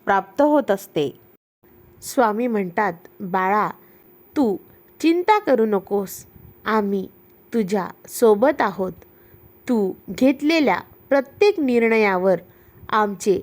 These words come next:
लक्ष असते आणि तू योग्यच निर्णय घेत असतो. कधीकधी तुझे मन खचून जाते, हे आम्हाला ठाऊक असते, परंतु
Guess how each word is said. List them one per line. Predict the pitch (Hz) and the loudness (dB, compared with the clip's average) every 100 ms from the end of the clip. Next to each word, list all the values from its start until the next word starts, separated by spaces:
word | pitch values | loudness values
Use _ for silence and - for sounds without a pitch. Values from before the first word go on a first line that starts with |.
| - | -6
लक्ष | 202 208 208 - 311 | -2 0 0 -2 0
असते | 262 202 - 180 190 - - - _ - | 0 -2 -6 -10 -10 -16 -20 -20 _ -6
आणि | 202 185 175 - _ _ - _ _ _ - | -4 -2 -6 -8 _ _ -20 _ _ _ -4
तू | 294 208 180 - - | -2 0 -4 -12 -6
योग्यच | 226 311 302 320 440 440 | 0 2 2 2 2 2
निर्णय | 269 254 226 208 185 - - | -2 0 0 0 -2 -8 -18
घेत | 180 - 233 254 | -10 2 2 4
असतो. | 233 190 - 175 - _ _ | 0 -2 -6 -8 -8 _ _
कधीकधी | 311 294 302 214 185 185 185 - _ _ - | 0 2 2 2 -2 -2 -8 -14 _ _ 0
तुझे | 320 330 381 | 4 4 4
मन | 247 196 196 185 - _ _ - | 2 0 0 -4 -14 _ _ -4
खचून | 262 233 349 349 | 0 2 2 2
जाते, | 254 190 175 175 - _ _ _ - _ 240 | 2 0 0 -4 -4 _ _ _ -20 _ 2
हे | 233 190 - | 4 4 0
आम्हाला | 208 220 226 214 175 - - | -2 0 2 2 0 -8 -4
ठाऊक | 220 208 294 277 | 0 2 2 0
असते, | 220 - 175 - - _ _ _ | -2 -2 -6 -6 -10 _ _ _
परंतु | 262 240 214 196 175 | 2 2 2 -2 -6